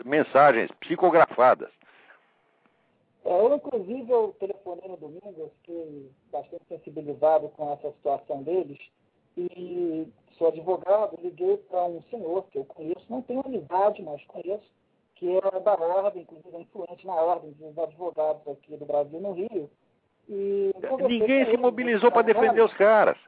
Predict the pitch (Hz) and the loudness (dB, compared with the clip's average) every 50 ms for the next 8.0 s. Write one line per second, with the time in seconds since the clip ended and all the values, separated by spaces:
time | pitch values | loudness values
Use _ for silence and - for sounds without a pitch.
0 | _ 247 269 294 370 403 762 - - - _ _ _ _ - - 202 208 226 254 | _ -6 -4 0 2 2 2 2 0 -4 _ _ _ _ 2 4 4 6 8 6
1 | 233 - - 208 208 196 233 - 302 339 359 - - 139 - - 233 226 185 - | 6 8 8 6 6 8 6 6 6 8 6 6 4 2 -2 0 0 0 0 2
2 | - 139 123 - 127 123 131 190 190 - 85 87 - - - 71 - - - 92 | 4 4 4 6 4 4 4 2 0 -4 -8 -10 -10 -6 -6 -8 -6 -2 0 0
3 | 98 117 131 123 - 92 - - _ _ - - - - - - 254 302 320 277 | 2 2 0 0 -2 -4 -8 -8 _ _ -20 -20 -20 -18 -8 0 2 2 4 4
4 | - - - - - - - 226 247 262 277 254 262 269 285 - - 294 302 302 | 2 0 -4 -10 -10 -6 -2 0 0 2 2 2 2 0 -2 0 0 0 2 2
5 | 311 311 320 311 - 214 - - 190 208 233 247 240 208 208 202 - 220 233 - | 2 0 0 0 -2 -6 -6 -4 -2 -2 -2 -2 -4 -4 -4 -4 -4 -8 -14 -14
6 | _ _ 233 214 190 - _ - 202 220 226 214 190 202 190 - 170 - - - | _ _ -6 -6 -6 -4 _ 0 2 2 2 0 -2 -6 -14 -16 _ -20 -20 -20
7 | 175 - - 190 180 - 151 143 160 185 208 202 196 170 151 - - 147 - | -16 -10 -6 -6 -6 -8 -10 -18 -16 -14 -10 -10 -10 -10 -10 -14 -16 -18 -20